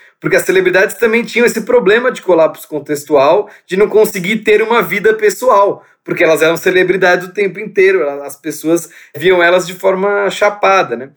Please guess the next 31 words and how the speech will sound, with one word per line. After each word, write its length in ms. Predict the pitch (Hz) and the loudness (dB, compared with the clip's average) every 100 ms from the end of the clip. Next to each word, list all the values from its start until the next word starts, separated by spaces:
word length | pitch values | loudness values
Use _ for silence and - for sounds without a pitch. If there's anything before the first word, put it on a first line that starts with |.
| _ _ 226 | _ _ -6
E, 60 | |
de 60 | 226 | 0
certa 280 | 269 247 185 | 0 0 0
forma, 240 | 202 214 | 0 0
só 160 | 196 202 | -2 -2
pra 140 | 226 | -2
comentar, 840 | 214 208 190 165 160 190 220 - _ _ - | 0 0 0 0 0 0 -2 -10 _ _ -6
é 140 | 151 | 0
interessante 640 | 196 196 226 214 208 208 - | 0 2 2 2 0 -4 -4
como 500 | 208 220 208 220 214 | -2 -2 0 0 -2
o 60 | |
Bolsonaro, 960 | 170 190 190 196 170 175 175 165 143 131 | 2 2 2 0 0 2 2 0 -2 -4
ele 260 | 208 202 196 | 0 0 2
é, 60 | 196 | 2
ao 160 | 196 | 2
mesmo 500 | 190 214 247 214 214 | 2 0 0 -4 -12
tempo, 640 | - 180 185 160 135 123 120 | -4 0 2 0 -6 -20 -12
um, 420 | 165 175 170 156 143 | -6 -4 -4 -6 -4
uma 160 | 156 | -2
vítima 600 | 143 - 208 269 - 151 135 | -4 -6 -6 -6 -6 -6 -6
do 120 | 135 | -4
colapso 500 | 151 143 147 - - | 0 2 0 -4 -16
contextual 500 | 143 143 143 151 143 | -12 -8 -2 0 0
extremo, 640 | 139 - 165 180 233 277 _ _ _ _ _ _ | 0 -2 0 0 -2 -10 _ _ _ _ _ _
porque 840 | 160 - - 170 165 160 156 147 147 | -8 -6 0 2 4 4 4 4 2
ele 220 | 160 185 | 2 0
mostra 840 | 175 165 190 196 - 175 170 170 170 | 2 2 2 0 0 0 0 -2 -6
as 120 | - | -2
próprias 300 | 180 190 196 | 0 0 0
mensagens 600 | 202 190 190 196 208 196 | 0 0 0 0 0 -4
privadas 880 | - 190 165 156 185 185 139 113 | -4 -2 0 2 2 0 -2 -10